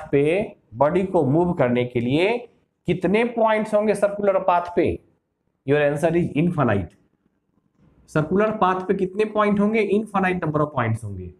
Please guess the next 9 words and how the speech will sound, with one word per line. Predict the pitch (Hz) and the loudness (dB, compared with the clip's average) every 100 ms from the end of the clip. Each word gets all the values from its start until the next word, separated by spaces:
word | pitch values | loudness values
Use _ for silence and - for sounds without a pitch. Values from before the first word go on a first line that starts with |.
| _ _ _ _ _ | _ _ _ _ _
अब | 156 220 | 0 2
ये | 202 220 | 2 2
देख | 214 185 | 2 0
लीजिए | 175 170 175 220 123 - _ - | 0 2 2 0 -2 -12 _ -4
कि | 180 | 0
अगर | 151 180 220 220 - | 2 2 0 0 0
एक | 175 190 190 | 0 0 0
quadrilateral | 160 160 160 160 196 233 226 | 0 2 2 2 2 0 0
था, | 147 135 151 | 0 0 0